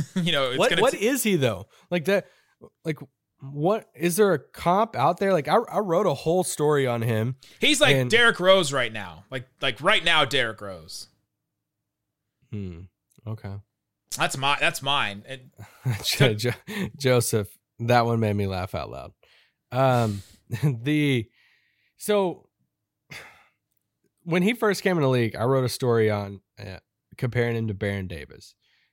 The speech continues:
Speaker 2: And
Speaker 1: Mm.
Speaker 2: I think Baron Davis actually tweeted the story out or quote tweeted something. And just comparing the two, it's like Baron Davis, I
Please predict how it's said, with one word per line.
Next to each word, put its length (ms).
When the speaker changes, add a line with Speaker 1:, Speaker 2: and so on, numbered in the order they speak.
Speaker 2:
And 440
Speaker 1:
Mm. 460
Speaker 2:
I 80
think 260
Baron 280
Davis 340
actually 380
tweeted 360
the 80
story 400
out 280
or 100
quote 320
tweeted 320
something. 400
And 540
just 220
comparing 400
the 80
two, 180
it's 80
like 160
Baron 300
Davis, 520
I 180